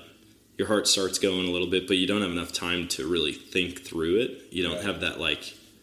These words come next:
Speaker 1: roller coaster effect. It gets exciting. You pull the trigger, the duck dies, and you're immediately like, "I want more ducks to come in."
Speaker 2: Yeah.
Speaker 1: You know, it doesn't last very long.
Speaker 2: Yeah.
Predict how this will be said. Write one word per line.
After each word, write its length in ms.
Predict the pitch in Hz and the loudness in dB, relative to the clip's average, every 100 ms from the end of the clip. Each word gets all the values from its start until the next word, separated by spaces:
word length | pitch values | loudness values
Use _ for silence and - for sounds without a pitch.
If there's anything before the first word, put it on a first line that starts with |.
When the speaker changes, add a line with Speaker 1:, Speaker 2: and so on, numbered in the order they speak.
| - - | -20 -12
Speaker 1:
roller 360 | - 92 92 98 | -2 2 4 2
coaster 440 | 101 107 104 110 | 0 0 0 2
effect. 440 | 110 - 113 - - - - | 0 0 -2 -2 -10 -12 -10
It 140 | - | -4
gets 200 | - 117 | 4 4
exciting. 580 | - - 90 82 82 82 - | 4 0 2 2 2 -2 -6
You 120 | 92 | -8
pull 200 | 90 110 | 0 2
the 100 | 101 | 2
trigger, 500 | - 90 80 76 80 - - | 0 -2 -2 -4 -8 -16 -10
the 60 | - | -4
duck 240 | 95 90 | -4 -2
dies, 380 | 90 78 73 76 | -2 0 0 -2
and 160 | - 92 | -4 -4
you're 140 | 87 | -2
immediately 480 | 85 98 98 - 82 | 0 2 2 2 0
like, 320 | 76 78 - - - _ _ _ _ - | -2 -4 -6 -18 -20 _ _ _ _ -2
"I 80 | |
want 260 | 113 113 73 | 2 2 -2
more 200 | 85 82 | -6 -6
ducks 300 | 78 - - | -6 -4 -4
to 20 | - | -4
come 180 | - - | -8 -12
in." 120 | - - - | -16 -18 -20
Speaker 2:
Yeah. 180 | - 87 - - - - | -14 -14 -14 -20 -20 -8
Speaker 1:
You 80 | - | -2
know, 140 | 104 95 | 0 0
it 80 | |
doesn't 300 | 95 107 107 | 0 0 0
last 280 | 85 90 90 | -2 -2 -2
very 220 | - 67 | -6 -6
long. 220 | 57 50 - | -6 -10 -8
Speaker 2:
Yeah. 220 | 98 - | -8 -10